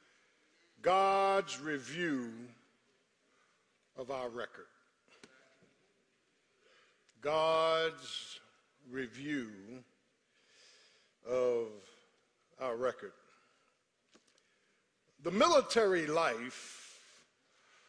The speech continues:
necessitates surprised inspections, unity and uniformity, um,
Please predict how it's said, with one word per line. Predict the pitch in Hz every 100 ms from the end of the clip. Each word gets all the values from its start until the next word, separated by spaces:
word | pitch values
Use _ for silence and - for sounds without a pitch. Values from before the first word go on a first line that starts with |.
| _ _ _
necessitates | 123 131 - 185 - 131 - 147 123 117 - - - - - - _ _ _ _ _ _ _ _ -
surprised | - 131 - 156 156 160 160 170 170 165 147 - - - - -
inspections, | 135 120 - 147 - - 95 85 85 - - - _ _ _ _ _ _ _ _ _ _ _ 107
unity | 131 147 147 139 143 135
and | 135 131
uniformity, | 135 135 131 127 117 113 110 110 107 101 _ _ _ _ _ _ _ _ _ _ _ _ _ _ _ _ _
um, | 120 117 104